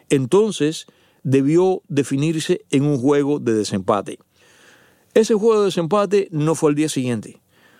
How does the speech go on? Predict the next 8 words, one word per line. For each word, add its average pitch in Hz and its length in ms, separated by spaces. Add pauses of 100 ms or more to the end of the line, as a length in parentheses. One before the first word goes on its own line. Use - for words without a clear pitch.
(120)
fue 170 800
cuatro 156 400
días 151 120
después. 135 640 (420)
Estos - 260
cuatro 165 360
días 160 140
después, 185 540